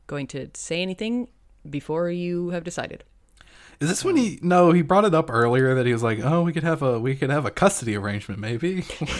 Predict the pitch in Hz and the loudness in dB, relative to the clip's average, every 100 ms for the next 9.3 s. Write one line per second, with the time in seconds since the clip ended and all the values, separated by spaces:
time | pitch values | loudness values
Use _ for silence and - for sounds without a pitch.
0 | 370 - 539 554 - 622 571 - - 679 | -6 -4 -2 -2 0 0 0 -4 -12 -4
1 | 698 640 587 - _ _ - - 175 180 | -2 -2 -4 -8 _ _ -14 -4 0 0
2 | - 190 180 143 143 156 147 139 - 131 | -2 -2 2 6 6 4 0 -2 0 2
3 | 135 127 135 139 143 139 139 139 139 131 | 2 2 0 2 0 0 0 2 2 2
4 | 127 123 120 120 127 120 127 123 123 123 | 0 0 -2 -2 0 0 0 -2 -4 -6
5 | - 127 127 123 120 123 127 135 135 113 | -8 -4 -2 0 -2 0 -2 -2 -4 -4
6 | 107 117 127 165 - 101 - 104 - 101 | -4 -6 -6 -8 -8 -10 -10 -14 -12 -12
7 | 98 101 113 - 98 98 95 95 95 95 | -10 -10 -14 -16 -12 -10 -8 -8 -8 -10
8 | - - 104 98 98 98 - 104 101 113 | -14 -18 -14 -10 -10 -10 -10 -6 -2 -2
9 | 104 90 | -2 -6